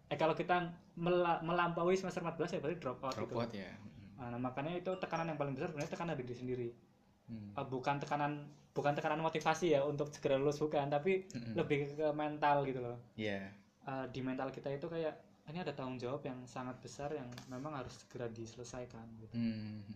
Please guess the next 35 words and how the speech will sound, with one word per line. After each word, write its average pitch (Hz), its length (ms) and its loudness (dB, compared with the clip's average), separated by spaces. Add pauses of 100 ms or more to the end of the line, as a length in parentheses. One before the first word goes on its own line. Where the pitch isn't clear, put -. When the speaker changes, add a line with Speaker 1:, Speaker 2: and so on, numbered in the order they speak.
(120)
Speaker 1:
Dan 139 180 0
itu 139 160 2
bukan 160 240 2
menjadi 139 220 2
motivasi, 143 520 -2
malah 131 280 -2
menjadi 127 320 -2
tekanan. 127 400 -4 (340)
Speaker 2:
Hmm. 101 540 -10 (360)
Speaker 1:
Itu 143 180 -6
sebenarnya. 127 440 -4 (160)
Di - 120 -6
samping 147 320 2
itu, 180 360 2 (760)
eh, 143 100 0
selain 151 260 2
daripada 135 640 0
itu 151 160 -6
nanti 165 340 -2 (300)
ada 139 160 -2
tekanan 143 300 -4
eksternal 131 600 -2
dari 120 360 0 (400)
jurusan, 135 540 0
dari 120 120 -2
prodi, 139 480 0
dari 135 480 -2
dosen 131 380 2
Speaker 2:
Iya. 131 80 -2
Speaker 1:
pembimbing, 139 600 2 (260)
gitu-gitu 123 340 -2
Speaker 2:
Hmm. 123 80 -2
Speaker 1:
loh. 120 100 -8 (460)
Yang 131 180 2
memang, 160 260 2